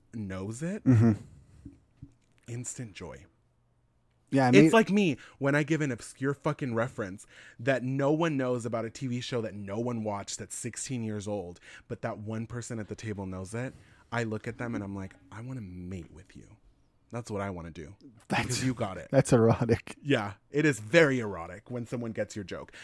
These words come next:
Speaker 1: But anyway, they didn't understand it. And Jen is, me, Jen and I, she's telling me the story and I'm sitting there laughing with her 'cause it's like, I had to explain to them that it was a meme, which at that point makes it not funny.
Speaker 2: One hundred percent.
Speaker 1: And on top of that, what makes it even more funny for us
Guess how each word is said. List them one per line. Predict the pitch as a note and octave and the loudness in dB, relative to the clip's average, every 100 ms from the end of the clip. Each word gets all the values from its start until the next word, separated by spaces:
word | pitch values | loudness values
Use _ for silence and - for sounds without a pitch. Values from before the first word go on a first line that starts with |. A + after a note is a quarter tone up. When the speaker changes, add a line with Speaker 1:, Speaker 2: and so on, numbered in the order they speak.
| - | -2
Speaker 1:
But | F#3+ | 2
anyway, | G#3 E3+ B2 - - - | 2 2 0 -2 -12 0
they | D#3+ | 2
didn't | D#3 F3 | 2 2
understand | D#3+ C#3 C3 C#3 A#2+ | 2 0 0 -2 0
it. | A2+ | 0
And | B2+ B2+ | -2 0
Jen | C3 C3 | 0 0
is, | B2+ C#3 | -6 -6
me, | C#3+ | -6
Jen | B2+ C3+ D3 | -2 -2 -2
and | C#3+ | -2
I, | B2 - | -4 -6
she's | - A#2+ | -10 -6
telling | C#3 C3 | -4 -4
me | |
the | A2 G#2+ | -6 -6
story | B2 G#2+ G#2 | -4 -4 -4
and | |
I'm | G#2+ | -6
sitting | - A#2 G#2+ | -8 -6 -6
there | F#2+ | -6
laughing | G#2+ B2+ A2 G2+ | -6 -6 -8 -10
with | G#2 | -10
her | G#2 | -10
'cause | A2 G#2 | -10 -10
it's | A2 | -6
like, | G#2 - - - - - _ - - | -6 -8 -20 -20 -20 -20 _ -20 -6
I | C3+ | -2
had | D3+ C#3 | -2 -2
to | |
explain | B2 - E3+ D#3+ | -6 -2 -2 0
to | |
them | D3+ B2 | -2 -2
that | A#2 | -2
it | |
was | A2+ | -2
a | A2+ | -2
meme, | D#3 D3 | 0 0
which | A#2 A2 | -2 -4
at | A#2 | -4
that | A2 | -4
point | B2 A2 | -6 -8
makes | A2 - | -10 -10
it | G#2+ | -8
not | G#2+ - | -8 -6
funny. | D#3 D#3+ A2+ - - | -4 -2 -4 -6 2
Speaker 2:
One | C3 C#3 | 8 12
hundred | D#3 C3+ | 12 10
percent. | B2 | 4
Speaker 1:
And | A2 | 2
on | |
top | - | 2
of | A#2 | 2
that, | A2 G#2+ - - _ | 2 0 -4 -20 _
what | B2+ B2+ | -2 0
makes | C3+ C3 C#3 | -2 -4 -4
it | B2+ | -4
even | A#2+ A#2+ | -4 -4
more | A#2+ B2+ | -2 -2
funny | A#2+ A#2 A2 | -4 -8 -8
for | - - | -8 -6
us | B2 A#2+ G#2+ - | -2 -2 -4 -10